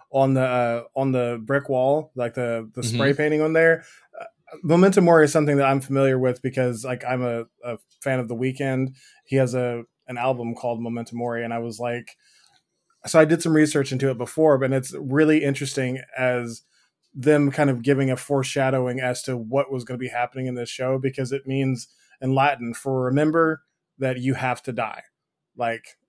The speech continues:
Speaker 1: and so you, that can be taken one, you know, many different ways, but mainly in one
Speaker 2: Mm-hmm.
Speaker 1: of two ways. Like, it can be kind of nihilistic and just like, you know, we all die at some point, so why does it all matter? Or it can be like,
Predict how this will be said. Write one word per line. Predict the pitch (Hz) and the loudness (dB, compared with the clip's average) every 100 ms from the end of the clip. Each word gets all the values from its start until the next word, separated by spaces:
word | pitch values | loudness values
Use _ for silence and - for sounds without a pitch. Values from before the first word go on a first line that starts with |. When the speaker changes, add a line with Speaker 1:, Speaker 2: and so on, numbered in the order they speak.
| _ _ _ | _ _ _
Speaker 1:
and | 156 135 | -2 2
so | 165 | 4
you, | 156 | 4
that | 151 165 | 6 4
can | 170 | 4
be | 160 | 0
taken | 151 147 147 139 | 2 0 2 0
one, | 139 139 | 2 0
you | |
know, | 127 113 120 139 | -2 -4 -10 -6
many | 165 175 156 | 4 4 6
different | 139 135 | 2 0
ways, | 123 123 | -2 -2
but | 117 127 | -4 -4
mainly | 151 147 131 123 | 0 2 2 -2
in | 123 | -2
one | 131 | -2
Speaker 2:
Mm-hmm. | 127 | 0
Speaker 1:
of | 123 | -2
two | 139 | -2
ways. | 123 120 117 | -2 -2 -4
Like, | 123 123 - - - _ | -4 -4 -6 -20 -20 _
it | 151 | -4
can | 143 | 0
be | 147 147 | 0 2
kind | 151 | 2
of | 131 | 2
nihilistic | 131 127 127 127 - 143 135 | 2 0 0 -2 0 -2 0
and | 123 | -4
just | 120 - | -4 -4
like, | 131 120 | -4 -4
you | 135 | -6
know, | 120 | -6
we | 120 127 | -4 -2
all | 120 | -2
die | 117 120 | -2 -4
at | 120 120 | -4 -6
some | 123 | -10
point, | 123 123 120 | -8 -8 -8
so | 117 | -8
why | 113 117 | -4 -4
does | 113 | -4
it | 117 | -6
all | 110 | -6
matter? | 120 127 139 143 _ _ - - | -4 -2 -2 -4 _ _ -8 2
Or | 175 151 127 | 6 6 4
it | 131 135 | -2 -4
can | 135 123 | -4 0
be | 131 131 127 | 2 2 0
like, | 127 123 120 | 0 -4 -6